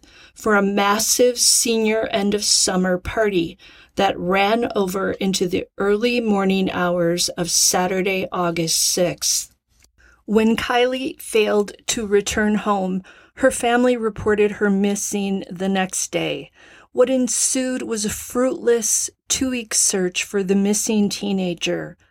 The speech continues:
That is, until Adventures with Purpose showed up with two boats, sonar equipment,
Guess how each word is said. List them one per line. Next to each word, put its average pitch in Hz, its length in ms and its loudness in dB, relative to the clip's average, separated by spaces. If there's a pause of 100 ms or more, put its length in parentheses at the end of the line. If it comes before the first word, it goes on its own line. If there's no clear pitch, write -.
(360)
That 208 300 2
is, 214 420 2
until 208 440 0
Adventures 202 600 0
with 208 300 -6
Purpose 196 680 -4 (300)
showed 220 360 2
up 196 200 0
with 190 240 -2
two - 220 0
boats, 196 580 0 (300)
sonar 233 580 2
equipment, 202 760 -2